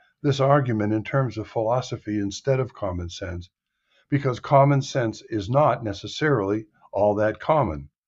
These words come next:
<laughs> and, and because it is informal and unstructured. I wanted to remind us that there is a formal, disciplined way of thinking that can be a very useful complement to scientific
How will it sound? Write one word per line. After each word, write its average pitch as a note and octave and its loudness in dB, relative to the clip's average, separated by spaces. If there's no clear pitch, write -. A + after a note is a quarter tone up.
<laughs> - -12
and, C3+ 2
and C3+ 4
because B2 2
it B2+ 0
is B2 2
informal G#2+ 2
and G2 0
unstructured. G2 -4
I G2 -2
wanted A#2+ 4
to - -10
remind A2+ 0
us F2+ -6
that C3+ -2
there A#2+ 0
is A2+ -2
a A2+ 0
formal, C#3+ 4
disciplined C3+ -2
way F3+ 2
of G2+ -2
thinking F#2 -4
that B2+ 2
can B2 4
be A#2+ 2
a A2+ 4
very D3+ 4
useful A2+ 0
complement G2 0
to G#2+ -10
scientific G2+ -4